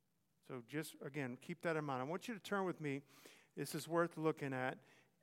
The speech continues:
Turn with me to, uh, Matthew chapter twenty-three. There's a lot of scriptures that we could read, and there's a lot of s-, run-ins, I guess you would say, or confrontations that Jesus had with the Pharisees. Sometimes he would initiate 'em.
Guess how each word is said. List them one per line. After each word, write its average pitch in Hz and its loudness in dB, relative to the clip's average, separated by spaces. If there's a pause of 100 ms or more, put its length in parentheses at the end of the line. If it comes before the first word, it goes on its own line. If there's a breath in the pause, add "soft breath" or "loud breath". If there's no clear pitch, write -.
(140)
Turn 185 2
with 190 0
me 170 0
to, 147 0
uh, 127 2 (360)
Matthew 165 2
chapter 160 0
twenty-three. 143 -2 (1300)
There's 185 2
a 180 4
lot 175 4
of 170 0
scriptures - -4 (460 loud breath)
that 156 6
we 151 4
could 147 0
read, 165 2
and 151 -2
there's 135 0
a 127 -2
lot 160 2
of 175 0
s-, - -6 (300)
run-ins, 143 4
I 135 0
guess 139 2
you 143 2
would 127 2
say, - 2
or 127 4
confrontations 151 0
that 135 0
Jesus 156 -2
had 147 2
with 135 -6
the 143 0
Pharisees. 131 2 (360 loud breath)
Sometimes 151 2
he 165 2
would 160 2
initiate 160 0
'em. 165 0